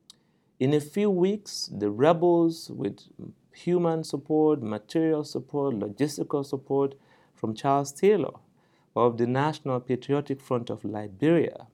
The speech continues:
who came up later on in the special court, who I already mentioned earlier, and I'll come back to later on, increased the intensity and the pace and,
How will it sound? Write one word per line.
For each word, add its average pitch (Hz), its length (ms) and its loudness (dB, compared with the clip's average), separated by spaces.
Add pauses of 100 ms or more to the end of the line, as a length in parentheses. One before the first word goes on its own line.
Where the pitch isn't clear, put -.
(1500)
who 156 240 4 (100)
came 147 220 4
up 254 180 -2
later 113 320 0
on 156 220 2
in 107 140 -4
the 101 60 -2
special - 420 -10
court, - 380 -14
who 131 100 -6
I 120 60 -4
already 139 320 -2
mentioned 131 540 -6
earlier, 117 520 -6 (540)
and 107 100 -10
I'll 104 80 -8
come 120 240 -6
back 123 240 0
to 120 80 -6
later 113 360 -4
on, 110 200 -6 (460)
increased 143 920 -2
the 113 160 0
intensity 143 1040 -4
and 110 220 -12
the - 60 -12
pace 143 580 -2
and, 110 320 -8